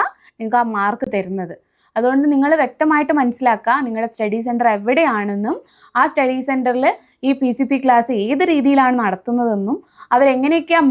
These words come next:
മാർക്ക് നിങ്ങൾക്ക് തരുന്നതെന്നും നിങ്ങൾ അവരെ അടുത്ത് തന്നെ ചോദിച്ച് മനസ്സിലാക്കുക. അപ്പോൾ നിങ്ങൾക്ക് വേറെ, ആ, എന്താ പറയുക, ടെൻഷൻസിൻ്റെയും കാര്യം ഒരു ആവശ്യവും വരുന്നില്ല. പിന്നെ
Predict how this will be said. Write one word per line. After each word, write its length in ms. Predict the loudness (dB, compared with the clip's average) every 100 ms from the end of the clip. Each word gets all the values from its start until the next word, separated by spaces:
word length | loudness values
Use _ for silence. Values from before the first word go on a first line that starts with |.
| 2
മാർക്ക് 380 | 0 0 0 -2
നിങ്ങൾക്ക് 340 | 0 -2 -2 -2 0
തരുന്നതെന്നും 640 | 2 0 0 -2 -4 -8 -10 _ _
നിങ്ങൾ 160 | 0 2
അവരെ 200 | 2 2 -2 -4
അടുത്ത് 220 | -6 0
തന്നെ 240 | 0 0 0
ചോദിച്ച് 320 | 0 0 0 -4
മനസ്സിലാക്കുക. 600 | -4 -6 -2 -2 -2 -10 -10 _ _ -2
അപ്പോൾ 180 | 0 2
നിങ്ങൾക്ക് 260 | 2 2 0 -2 _ 0
വേറെ, 240 | 4 4 4 0 -2
ആ, 40 | -2
എന്താ 160 | 2 2
പറയുക, 360 | 2 2 0 -2
ടെൻഷൻസിൻ്റെയും 600 | -8 -6 -6 -6 -6 -4 0
കാര്യം 300 | 0 0 -10 _
ഒരു 300 | -10 -8 -4 -4 -2
ആവശ്യവും 340 | -4 -4 -6 -2
വരുന്നില്ല. 420 | -2 -2 -4 -4
പിന്നെ 220 | -6 -8